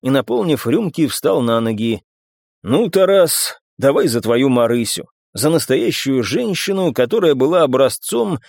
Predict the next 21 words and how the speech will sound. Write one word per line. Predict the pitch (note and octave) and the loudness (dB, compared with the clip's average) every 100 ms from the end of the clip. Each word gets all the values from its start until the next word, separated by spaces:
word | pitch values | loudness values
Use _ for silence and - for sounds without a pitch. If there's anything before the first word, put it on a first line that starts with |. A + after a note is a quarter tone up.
| _ | _
любила | A#2 D#3+ E3+ A3+ C#3+ | 0 0 0 -2 0
тебя | B2 C3 | 0 0
в | A2+ | 0
любом | A#2+ B2+ B2+ | 0 0 0
состоянии, | A2 A#2+ - D3+ A2 - G3 E3+ | -2 -2 0 0 0 -2 0 0
шла | A#2 A#2+ A#2+ | -2 -2 -4
за | C#3 A#2+ | 0 0
мужем | C3+ B2+ B2 B2 | 0 0 -2 -2
и | D#3+ | -2
в | B2+ | 2
огонь, | C3 B2 A#2 D#3 C3 | 0 0 -2 -2 0
и | |
в | A#2 | -2
воду, | F#2+ B2+ A#3+ E3+ F3 C#3+ - _ _ _ - | -2 -2 -2 2 2 2 -2 _ _ _ -6
была | A2+ D#3+ G3 | 0 2 2
отличной | C3 C3 G#3+ - C3 | 0 -2 -4 -2 -2
хозяйкой | A#2+ B2 A2+ G#3 F3 D3 | 0 0 0 -2 0 0
и | D3 | 0
бесценным | A#2 B2 - - G#3 D#3+ B2+ | 0 -2 -4 -4 -4 -2 -2
боевым | A2 A#2 A#2+ C#3+ | 0 0 0 -2
товарищем | A#2 A2 A#2+ A#2+ G#2 F#2+ F2+ | -2 0 0 0 -4 -8 -12